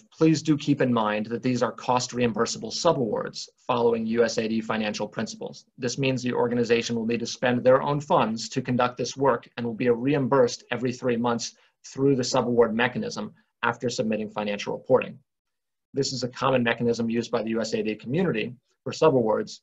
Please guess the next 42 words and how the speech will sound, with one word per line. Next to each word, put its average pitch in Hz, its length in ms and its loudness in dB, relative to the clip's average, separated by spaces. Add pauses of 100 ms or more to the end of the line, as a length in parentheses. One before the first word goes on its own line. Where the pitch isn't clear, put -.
but 127 140 6
we 123 100 4
know 127 160 4
not 123 200 4
everyone 127 300 4
is 117 100 -2
familiar 113 360 -2
with 104 180 -6
it. - 140 -12
So 123 160 -2
please 147 360 -2
do 139 140 0
keep 131 240 -2
that 120 140 0
in 113 120 -4
mind 123 380 0 (340)
if 120 140 -6
you're 120 100 -6
considering 110 440 -4
applying. 113 480 -8 (1800)
The 151 80 -2
total 170 340 4
award 131 300 6
length 127 380 -2 (540)
for 139 280 4
this 120 260 2 (100)
applied 120 300 -2
research 123 380 0
award 113 180 -2
is 104 200 -6
twenty-four 131 500 -2
months, 113 320 -2
and 117 100 -6
this 127 160 -4
includes 120 520 -4 (360)
time 123 180 2
for 113 140 -2
research, 160 580 -4 (360)
report 135 360 2
writing, 147 400 0
report 127 360 2
review 147 520 0